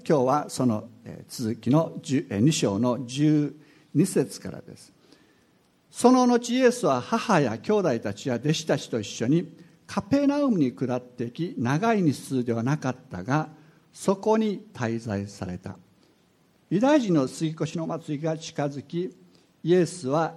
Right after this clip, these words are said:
エルサレムに登られた。」十二節の「その後」とはガリラヤのカナの婚礼の後の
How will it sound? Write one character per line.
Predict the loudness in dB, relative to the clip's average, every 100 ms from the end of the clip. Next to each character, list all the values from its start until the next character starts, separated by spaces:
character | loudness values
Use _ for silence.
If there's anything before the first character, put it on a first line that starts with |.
| -10
エ | -4 0
ル | -2
サ | 0 0
レ | 0
ム | 2
に | 2 2 -8 -20 _ _ _ _
登 | -2 0 -2 -4
ら |
れ | -8
た。」 | -10 -16 -20 _ _ _ -8
十 | 4 8
二 | 8
節 | 6 0 4 4
の | 4
「そ | 2 2
の | 4 4
後」 | 2 -2 -2
と | 2
は | 2 2
ガ | 0 2
リ | 4
ラ | 2
ヤ | 4
の | 2 0
カ | 2
ナ | 4 6
の | 4 2 2
婚 | 4 4 4
礼 | 2
の | 2 0
後 | 0 2
の | 4 2